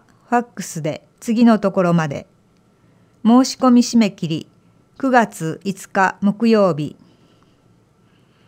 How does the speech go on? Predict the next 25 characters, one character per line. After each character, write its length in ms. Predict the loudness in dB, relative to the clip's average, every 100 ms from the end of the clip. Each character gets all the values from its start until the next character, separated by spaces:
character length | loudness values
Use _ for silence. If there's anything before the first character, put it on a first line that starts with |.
| _ -2
問 240 | 0 2
い 60 | 2
合 80 |
わ 160 | 0 -2
せ、 360 | -4 -4 -4 -10 _
申 180 | 0 0
し 120 | -2
込 120 | -2 0
み、 220 | 0 -4 _ _ _ _ _ -20 -2
健 120 | 0
や 100 | 0
か 140 | 0 -2
支 220 | -2 -2
援 200 | 0 0
課、 320 | 0 -4 -4 _ _ _ _
健 280 | 2 4 4
康 240 | 4 2
増 240 | 2 0 -2
進 280 | 2 4 4
係。 420 | 2 -4 -6 -12 _ _ _ _ _ _ -4
電 340 | 2 4 4
話、 240 | 4 0 -6 _ _ _ _
六 300 | -4 -2 -2
九 300 | -2 0 0
の 300 | 0 -2 -6